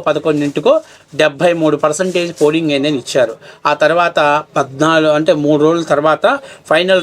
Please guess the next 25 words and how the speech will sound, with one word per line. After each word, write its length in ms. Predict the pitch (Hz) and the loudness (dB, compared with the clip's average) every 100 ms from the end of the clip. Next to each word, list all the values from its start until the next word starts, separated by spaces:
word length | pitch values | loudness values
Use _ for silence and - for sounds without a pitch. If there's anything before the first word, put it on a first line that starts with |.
| 160 | 0
రిపోర్టు 380 | 156 185 208 330 - - - - 147 | 2 0 0 -6 -6 -20 -20 -4 0
డెబ్బై 360 | 160 147 180 190 180 | 0 2 0 0 -2
తొమ్మిది 320 | 165 170 170 165 | -2 0 -2 0
పాయింట్ 340 | 156 156 160 170 139 143 | 0 0 -2 -4 0 2
ఆరు 240 | 147 170 180 - _ _ _ _ _ _ _ _ 139 | 2 0 -6 -10 _ _ _ _ _ _ _ _ 0
నుంచి 300 | 143 - 277 359 143 | 0 2 0 0 -2
ఎనభై 260 | 160 180 185 165 | -2 0 0 0
పర్సెంటేజ్ 580 | 156 - 190 175 156 143 - - | -4 0 -2 2 0 0 -6 0
పోలింగ్ 380 | 165 175 160 143 | 0 2 2 2
అయింది 440 | 135 131 127 180 156 107 _ _ - | 0 -2 0 2 0 -4 _ _ -6
అని 220 | 160 202 165 180 - | -2 0 -2 -4 -4
ఎన్నికల 360 | 160 208 202 160 143 147 - - - - | -2 0 0 2 0 0 -6 -20 -10 -2
యొక్క, 200 | 147 165 143 135 151 | 0 0 -2 0 0
అంటే 160 | 151 202 - | 0 -2 -2
పర్సంటేజ్, 520 | 165 160 196 170 151 147 185 | -4 -2 -2 0 -2 0 0
పోలింగ్ 320 | 202 214 190 | 2 0 -2
పర్సంటేజ్ని 540 | 170 160 170 165 156 196 | -2 -2 -2 0 -2 -2
ప్రకటించారు. 540 | 143 135 135 120 120 - - - | -4 -2 -6 -2 -4 -4 -18 -6
అంటే 100 | 262 285 175 | -4 -2 0
జగన్మోహన్ 500 | 180 214 226 214 208 | 0 0 0 0 -2
రెడ్డి 140 | 196 202 | 0 0
గారు 100 | 202 | 0
కూడా 100 | 208 180 | -2 0
ఈ 20 | 170 | -2
లెక్కన 180 | 190 | 0